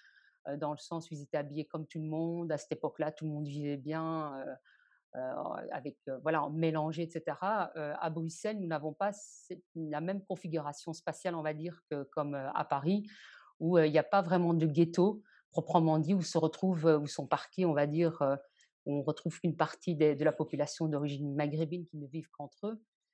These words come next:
Euh, disons que ça va se construire au fur et à mesure. Euh, j'ai oublié aussi de, de rajouter que, bon, bah, je suis l'aînée de huit, de, d'une famille de huit enfants. On est quatre filles, quatre garçons. Euh, je le dis parce que ça a son importance, parce que notamment ici dans ma famille, je suis la seule qui est, qui est vraiment,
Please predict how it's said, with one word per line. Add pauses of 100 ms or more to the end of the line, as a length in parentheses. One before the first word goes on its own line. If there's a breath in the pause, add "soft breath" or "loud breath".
(380)
Euh,
disons
que
ça
va
se
construire
au
fur
et
à
mesure. (520)
Euh,
j'ai
oublié
aussi
de,
de
rajouter
que,
bon,
bah,
je
suis
l'aînée
de
huit,
de,
d'une
famille
de
huit
enfants. (300)
On
est
quatre
filles,
quatre
garçons. (720)
Euh,
je
le
dis
parce
que
ça
a
son
importance,
parce
que
notamment
ici
dans
ma
famille,
je
suis
la
seule
qui
est,
qui
est
vraiment,